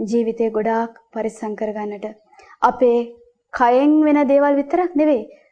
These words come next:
වචනයෙන් වෙන පුංචි දේ පවා අපිට ආපස්සට කායිකව, මානසිකව විඳවන්නට වෙනවා.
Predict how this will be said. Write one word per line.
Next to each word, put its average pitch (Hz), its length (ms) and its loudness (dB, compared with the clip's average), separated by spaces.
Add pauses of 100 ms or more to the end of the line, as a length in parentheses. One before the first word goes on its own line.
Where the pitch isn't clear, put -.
(140)
වචනයෙන් 240 520 0
වෙන 247 180 -2
පුංචි 277 380 0
දේ 226 180 0
පවා 220 300 0 (360)
අපිට - 260 0
ආපස්සට 254 720 0 (680)
කායිකව, 233 520 2 (100)
මානසිකව 381 500 2
විඳවන්නට 214 420 0
වෙනවා. 202 300 -10